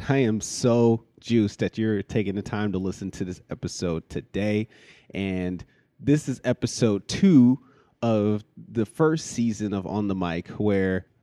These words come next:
I am sharing some of my personal stories and the lessons I've learned in them to lay the groundwork to interview others as they share their stories of how the lessons from life's trials and triumph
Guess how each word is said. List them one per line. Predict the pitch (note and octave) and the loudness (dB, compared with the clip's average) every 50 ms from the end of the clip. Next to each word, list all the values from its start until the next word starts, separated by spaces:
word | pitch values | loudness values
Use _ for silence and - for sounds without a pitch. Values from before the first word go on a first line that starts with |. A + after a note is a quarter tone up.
| _ - | _ -4
I | B2+ C#3 C#3+ | 0 2 4
am | C#3 B2+ | 4 2
sharing | - - C3 B2 A#2 A2+ | 2 2 2 2 2 0
some | - B2+ A#2 A#2 | 0 0 0 2
of | A2+ | 2
my | A2+ A2+ A2+ A#2+ A#2+ | 2 2 0 0 0
personal | - - F#3 F#3+ - G3+ F#3 F3+ | 0 0 0 2 2 2 0 0
stories | - - A#2 A2 G#2+ G#2 G2+ G#2 A2 | 0 0 0 2 2 2 2 0 -2
and | G2+ | -4
the | F#2 | -4
lessons | F#2+ G2+ A#2 C3 C#3 D3 C#3 B2+ | -2 -2 -2 -2 -2 -2 -4 -2
I've | C3+ C3 B2 | -2 -2 -2
learned | B2 A#2 A2 A2 G#2+ G#2+ - | 0 -2 -2 -2 -4 -6 -4
in | - C#3+ D3 B2 G2+ | -2 -2 0 0 -2
them | F2+ D#2+ D#2 F2 - - - | -2 -4 -4 -6 -8 -12 -8
to | - B2 | -4 0
lay | C3+ D3+ D3+ | 2 4 4
the | C#3+ A2 | 2 2
groundwork | F2 A2 C3+ E3 F#3 G3 F#3+ F3+ F3+ F3 - | 2 4 4 4 4 4 4 2 2 0 -2
to | - - - | -4 -4 0
interview | C3 C#3 C#3+ C3 B2 A2+ G#2 - | 2 2 2 2 2 0 -2 0
others | - B2+ C3 A2+ F#2 F2+ E2+ F2 F#2 - - - _ _ _ _ _ _ _ _ _ _ _ _ _ _ | 2 2 2 2 2 0 -2 -4 -4 -8 -12 -20 _ _ _ _ _ _ _ _ _ _ _ _ _ _
as | - A#2 A#2+ A2 | -2 -2 -2 0
they | G#2 A2+ G2 | 0 -2 -2
share | F#2+ - - D3 D3 D3+ D#3 | -4 -2 0 2 2 4 4
their | D3 D3+ | 4 2
stories | C3+ - - A#2+ A2 G#2+ G#2+ G#2 G#2+ G#2 A2+ | 0 0 0 0 2 2 2 2 0 0 -4
of | G#2 - | -6 -8
how | - - A#2+ A2 G#2+ G#2+ G#2 G2 G2+ | -6 -2 0 2 2 4 2 2 0
the | F#2 F#2 | 0 -2
lessons | F2+ G2 A2 A#2+ B2 - D3 C3+ B2 | -2 -2 -2 -2 -2 -2 -4 -4 -4
from | - A2+ G#2 | -4 -4 -2
life's | G2+ F#2 F#2 F#2 - - | -2 -2 -2 -4 -4 -6
trials | - - A#2 A2+ A#2+ A#2+ A#2+ | -6 -2 0 0 0 0 0
and | B2 A2+ | -2 -4
triumph | - - - G#2+ G#2 G2+ F2 E2+ F2+ | -4 -4 -4 -2 -2 -2 -2 -2 -4